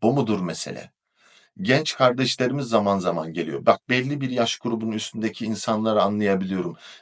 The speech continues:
Dil öğrenmek çok zor bir şeydir belli bir yaştan sonra. Onun için gençlere diyorum ki, hafızanızın aldığı dönemi kullanın. O insanlar bazen diyor ki, "Haruncuğum, ben anlamıyorum, hani bir altyazı koyabilir misiniz?" İnşallah onu da yapmaya çalışacağım ama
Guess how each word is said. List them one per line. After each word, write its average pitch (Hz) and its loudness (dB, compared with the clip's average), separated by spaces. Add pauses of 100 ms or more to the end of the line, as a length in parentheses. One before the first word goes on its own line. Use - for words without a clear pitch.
Dil 127 0
öğrenmek 110 4
çok - -6
zor 95 0
bir 82 -6
şeydir 80 -6
belli 85 -2
bir 90 -2
yaştan - -4
sonra. - -6
Onun 120 0
için 104 -4
gençlere 104 0
diyorum 117 0
ki, 131 -6 (360)
hafızanızın 110 2
aldığı 104 2
dönemi 92 0
kullanın. 85 -10 (760)
O 165 6
insanlar 131 2
bazen 117 4
diyor 117 0
ki, 104 -4
"Haruncuğum, 98 0
ben 110 4
anlamıyorum, 101 2
hani 104 0
bir 98 -6 (360)
altyazı 110 2
koyabilir 98 2
misiniz?" - -12
İnşallah 120 2
onu 110 0
da 101 0
yapmaya 90 -2
çalışacağım 95 -2
ama 85 0